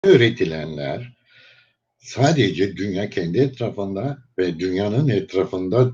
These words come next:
güneşin etrafında döndüğünü söylüyorlar. Bu hiç de doğru değildir.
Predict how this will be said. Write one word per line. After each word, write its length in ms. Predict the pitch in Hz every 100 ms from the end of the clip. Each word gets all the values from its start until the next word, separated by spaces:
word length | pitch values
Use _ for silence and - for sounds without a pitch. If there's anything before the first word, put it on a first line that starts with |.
| -
güneşin 680 | - - 80 98 98 131
etrafında 720 | 131 92 90 87 98 101 110 -
döndüğünü 680 | 95 95 90 98 110 - - - _ _
söylüyorlar. 760 | - - 67 62 60 52 53 - _ _ _ _ _
Bu 440 | 104 123 170 160 _ _ _ _ _ _ _ _ _ _ _
hiç 240 | - 123 107
de 120 | 107
doğru 320 | 98 92 147
değildir. 560 | 123 117 - - -